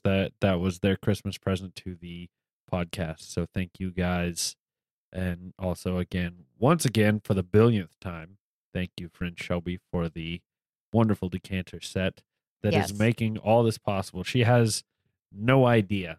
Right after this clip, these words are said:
Speaker 2: No, she wanted us to tell her so bad what our end of year special is gonna be, but we would not do it. So she's
Speaker 1: She
Speaker 2: with
Speaker 1: w-
Speaker 2: you guys. She has no idea.
Speaker 1: She wanted the surprise as well. So
Speaker 2: Yeah.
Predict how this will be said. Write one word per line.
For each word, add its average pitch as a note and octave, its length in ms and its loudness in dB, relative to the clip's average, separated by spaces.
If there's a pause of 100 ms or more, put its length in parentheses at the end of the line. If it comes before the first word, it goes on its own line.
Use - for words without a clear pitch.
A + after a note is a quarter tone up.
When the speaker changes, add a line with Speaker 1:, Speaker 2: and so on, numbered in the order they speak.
(160)
Speaker 2:
No, G3+ 300 4
she A#3 220 2
wanted A#3 300 6
us A#3+ 180 4
to A3+ 80 -10
tell G#3 220 0
her G3+ 140 -4
so C4+ 360 4
bad F#3+ 360 6
what F3 140 2
our F3 100 4
end F3 140 -2
of E3 120 -10
year F#3 80 -4
special F3+ 360 0
is F3+ 60 -10
gonna F3 180 0
be, E3 320 -4 (500)
but F3 120 -4
we D3+ 120 -6
would D3 180 -6
not F3 320 2
do E3+ 180 0
it. C#3 200 -8
So D3 380 -8 (220)
she's - 500 2 (120)
Speaker 1:
She - 200 4
Speaker 2:
with F3 100 12
Speaker 1:
w- G3 120 6
Speaker 2:
you G3+ 40 4
guys. E3 260 2
She - 100 -4
has F3 160 2
no F#3+ 160 6
idea. F3 380 2
Speaker 1:
She - 180 2
wanted E3 340 6
the B2 100 4
surprise F#2 580 -2
as F2 160 -16
well. D#2 300 -10
So E2+ 560 -8
Speaker 2:
Yeah. F#3 220 0